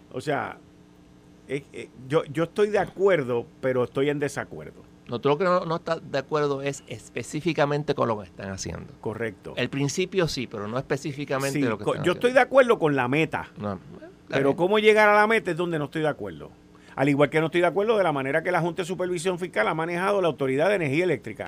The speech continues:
Speaker 2: Ah, yo estoy de acuerdo, pero
Speaker 1: que ha
Speaker 2: ¿ustedes de
Speaker 1: sido
Speaker 2: quién es
Speaker 1: el
Speaker 2: culpa?
Speaker 1: desastre más
Speaker 2: ¿Tú
Speaker 1: grande que ha
Speaker 2: sabes de
Speaker 1: habido
Speaker 2: quién es
Speaker 1: aquí.
Speaker 2: culpa?
Speaker 1: ¿De quién?
Speaker 2: De la juez Swain.
Speaker 1: ¿De verdad?
Speaker 2: Sí, piénsalo. La primera vez que Puerto Rico y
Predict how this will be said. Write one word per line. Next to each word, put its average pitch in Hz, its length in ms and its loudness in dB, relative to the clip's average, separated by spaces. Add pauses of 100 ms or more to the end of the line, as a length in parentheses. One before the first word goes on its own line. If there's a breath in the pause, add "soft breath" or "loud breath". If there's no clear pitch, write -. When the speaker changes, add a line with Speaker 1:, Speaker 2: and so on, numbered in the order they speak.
Speaker 2:
Ah, 85 300 -8
yo 107 80 -2
estoy 151 160 0
de 143 60 6
acuerdo, 147 200 2
pero 127 80 2
Speaker 1:
que 147 60 2
ha - 20 2
Speaker 2:
¿ustedes 139 180 2
de - 60 6
Speaker 1:
sido 214 80 8
Speaker 2:
quién 170 120 4
es - 80 2
Speaker 1:
el 180 80 8
Speaker 2:
culpa? 165 180 4
Speaker 1:
desastre 156 640 6
más 147 140 2
Speaker 2:
¿Tú 143 40 0
Speaker 1:
grande 135 260 2
que 117 80 0
ha 123 40 8
Speaker 2:
sabes 123 60 6
de 139 40 4
Speaker 1:
habido 135 140 2
Speaker 2:
quién 135 80 -2
es 139 40 -2
Speaker 1:
aquí. 143 60 -10
Speaker 2:
culpa? - 420 -6
Speaker 1:
¿De 120 180 -4
quién? 92 200 -10 (320)
Speaker 2:
De - 60 -8
la 95 80 -4
juez 95 180 -6
Swain. 87 220 -10 (680)
Speaker 1:
¿De 104 140 -8
verdad? 101 300 -8 (340)
Speaker 2:
Sí, 104 540 -10 (640 loud breath)
piénsalo. 143 560 -4 (420 loud breath)
La 143 300 -2
primera 156 480 0
vez 220 260 -2
que 185 140 -8
Puerto 151 320 -6
Rico 170 480 -10
y 196 200 -14